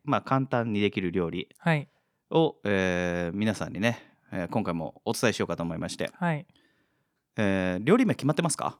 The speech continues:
Speaker 2: 料理名は、
Speaker 1: はい。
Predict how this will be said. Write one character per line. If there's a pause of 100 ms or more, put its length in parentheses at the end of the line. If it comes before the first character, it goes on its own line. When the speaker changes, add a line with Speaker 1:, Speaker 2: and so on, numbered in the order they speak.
(1160)
Speaker 2:
料
理
名
は、
Speaker 1:
は
い。